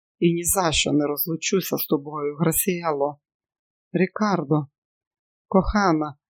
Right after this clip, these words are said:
я хочу, щоб ти стала моєю дружиною. Ти вийдеш за мене заміж?» Навіть не роздумуючи, Грасіела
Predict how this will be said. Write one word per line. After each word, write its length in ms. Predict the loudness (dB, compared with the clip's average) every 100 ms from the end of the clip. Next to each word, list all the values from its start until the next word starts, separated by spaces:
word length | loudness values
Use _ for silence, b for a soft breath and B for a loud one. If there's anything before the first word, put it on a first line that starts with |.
| _ _ _ 2
я 140 | 2
хочу, 320 | 4 0 2
щоб 220 | 2 2 2
ти 80 | 0
стала 400 | 2 4 4 4
моєю 480 | 2 2 0 -2 0
дружиною. 840 | 2 2 2 2 2 0 -6 -14 -20 _ _ _ _
Ти 100 | 4
вийдеш 440 | 8 6 6 2
за 100 | 4
мене 320 | 4 4 2 0
заміж?» 640 | 0 2 2 2 -4 -8 _ _ _ _ _ _ _
Навіть 340 | 2 4 4
не 80 | 4 4
роздумуючи, 920 | 2 -4 -12 -10 -10 -10 -8 -4 -4 -8 _ _ -4
Грасіела 680 | 2 2 4 4 4 0